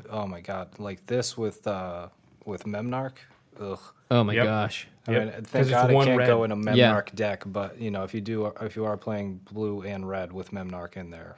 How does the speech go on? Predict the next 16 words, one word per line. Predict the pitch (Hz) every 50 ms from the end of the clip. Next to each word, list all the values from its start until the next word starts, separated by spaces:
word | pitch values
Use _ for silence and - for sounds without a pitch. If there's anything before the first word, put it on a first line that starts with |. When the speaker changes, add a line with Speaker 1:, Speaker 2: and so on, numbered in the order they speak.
| _ _ _
Speaker 1:
this, | - 92 90 - -
Speaker 3:
Yeah. | 113 104 95 101 - _
Speaker 1:
this | - 95 92 - -
is | 90 85 87
a | 87
definite | 82 92 90 - - 180 - - -
Speaker 2:
Yeah, | 113 113 110 104 95 80 82 - - _ _
Speaker 1:
candidate. | 120 117 113 104 101
Speaker 2:
Animar | 104 101 92 110 117 127
wants | 135 - 107 104 107 -
this | - 104 - -
guy | - 95 78 67 76 113 113 - - _
Speaker 1:
Yep. | 92 87 78 - - _
Speaker 2:
to | - 110
hang | 101 104 92 92 85
out. | 78 82 -